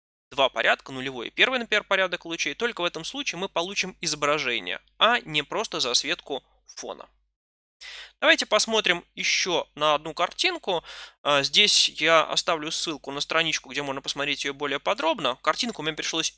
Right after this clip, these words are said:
перевернуть, потому что на этой страничке говорится о фотоаппарате. Фотоаппарат, как вы понимаете, а, выполняет обратную функцию. Большое изображение проецирует на маленькую плёнку. Тем не менее,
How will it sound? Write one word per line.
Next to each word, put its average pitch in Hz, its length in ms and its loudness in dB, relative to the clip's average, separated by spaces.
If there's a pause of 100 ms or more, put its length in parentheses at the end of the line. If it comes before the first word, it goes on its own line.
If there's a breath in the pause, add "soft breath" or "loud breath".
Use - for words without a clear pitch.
перевернуть, 214 760 2 (540 soft breath)
потому 202 280 0
что - 380 2
на 156 380 6
этой 294 240 2
страничке 220 500 2
говорится 165 540 2
о 170 80 -6
фотоаппарате. 147 880 0 (180)
Фотоаппарат, - 380 -2
как - 160 -8
вы 156 40 -14
понимаете, 170 640 2 (360 loud breath)
а, 123 520 2 (760)
выполняет 143 340 -2
обратную 127 360 -4
функцию. - 420 -14
Большое 139 400 2
изображение 151 560 0
проецирует 151 500 -4
на 120 80 -4
маленькую 135 380 -2
плёнку. - 460 -14 (1300 loud breath)
Тем 269 180 4
не 240 80 4
менее, 127 340 -2